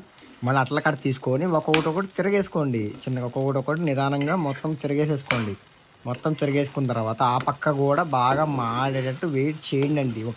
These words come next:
పది నిమిషాలు వదిలేయండి మీరు స్టవ్ మీద. ఒక టెన్ మినిట్స్ అలా వదిలేసారంటే లైట్గా మాడిపోతుంది. మనం వచ్చేసి మళ్ళీ తిరగేసుకున్నామంటే ఒక టెన్ మినిట్స్ అలా. ఇంకో ట్వంటీ మినిట్స్ పడుతుందండి సింపుల్ కాలటానికి అయితే మన టైమింగ్ అయితే ట్వంటీ మినిట్స్ పడుతుందండి.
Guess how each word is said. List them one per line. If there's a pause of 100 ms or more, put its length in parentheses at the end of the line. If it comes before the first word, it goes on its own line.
పది
నిమిషాలు
వదిలేయండి
మీరు
స్టవ్
మీద. (420)
ఒక
టెన్ (300)
మినిట్స్ (200)
అలా
వదిలేసారంటే (360)
లైట్గా
మాడిపోతుంది.
మనం
వచ్చేసి
మళ్ళీ
తిరగేసుకున్నామంటే
ఒక
టెన్
మినిట్స్
అలా. (480)
ఇంకో
ట్వంటీ
మినిట్స్
పడుతుందండి
సింపుల్
కాలటానికి
అయితే
మన
టైమింగ్
అయితే
ట్వంటీ
మినిట్స్
పడుతుందండి.